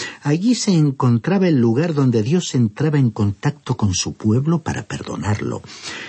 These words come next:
La ley preveía que habría un altar donde se podrían ofrecer sacrificios por el pecado para obtener perdón,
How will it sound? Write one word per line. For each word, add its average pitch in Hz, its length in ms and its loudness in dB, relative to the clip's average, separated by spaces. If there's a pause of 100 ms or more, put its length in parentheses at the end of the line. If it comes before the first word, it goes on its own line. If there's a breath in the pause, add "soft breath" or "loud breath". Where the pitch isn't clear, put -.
(160 loud breath)
La 139 160 4
ley 220 260 4
preveía 139 580 0
que - 180 -4
habría 120 320 0
un 87 160 0
altar 87 580 -2
donde 90 280 -2
se 107 120 -2
podrían 190 460 2
ofrecer 135 420 0
sacrificios 139 840 -2
por 78 180 -4
el 78 140 -6
pecado 214 500 2
para 92 200 0
obtener 85 540 -2
perdón, 92 600 0